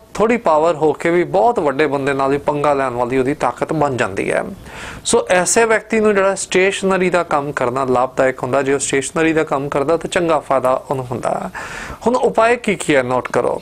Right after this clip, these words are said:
ਕਿ ਸੋਮਵਾਰ ਵਾਲੇ ਦਿਨ ਸਫੇਦ ਕੱਪੜੇ ਦੇ ਵਿੱਚ ਚਾਵਲ, ਮਿਸਰੀ, ਇਹ ਬੰਨ੍ਹ ਕੇ ਤੁਸੀਂ ਵਗਦੇ ਹੋਏ ਪਾਣੀ ਦੇ ਵਿੱਚ ਬਹਾ ਸਕਦੇ ਹੋ।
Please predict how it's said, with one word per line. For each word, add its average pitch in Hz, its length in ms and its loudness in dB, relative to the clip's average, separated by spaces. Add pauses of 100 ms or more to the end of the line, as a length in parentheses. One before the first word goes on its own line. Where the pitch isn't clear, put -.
ਕਿ 175 80 0
ਸੋਮਵਾਰ 202 460 2
ਵਾਲੇ 185 240 2
ਦਿਨ 175 200 0
ਸਫੇਦ 165 440 -2
ਕੱਪੜੇ 165 360 0
ਦੇ 151 100 2
ਵਿੱਚ 151 320 -2
ਚਾਵਲ, 147 360 2 (240)
ਮਿਸਰੀ, 160 480 0 (540)
ਇਹ 208 120 4
ਬੰਨ੍ਹ 190 280 0
ਕੇ 208 120 0
ਤੁਸੀਂ 196 280 -2
ਵਗਦੇ 175 360 2
ਹੋਏ 180 100 2
ਪਾਣੀ 143 340 0
ਦੇ 143 100 -2
ਵਿੱਚ 151 200 -2
ਬਹਾ 131 280 0
ਸਕਦੇ 123 400 -4
ਹੋ। 131 200 -4